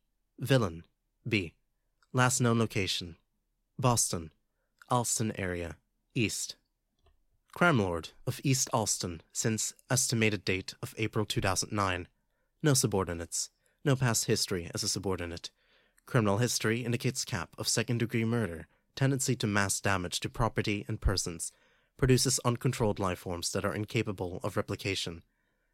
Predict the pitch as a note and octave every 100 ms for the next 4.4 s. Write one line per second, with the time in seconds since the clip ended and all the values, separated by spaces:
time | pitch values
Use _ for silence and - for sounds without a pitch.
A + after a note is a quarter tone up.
0 | _ _ - A2 A#2 - C3+ C3 B2 A#2+
1 | A2 G2+ F#2+ G#2 G#2 - G2 - - -
2 | C#3 F2+ D#2+ - _ _ _ _ - C#3+
3 | A2+ - G#2 E2+ F2 - G#2+ F#2 G#2+ F#2+
4 | G2+ G2 F#2 E2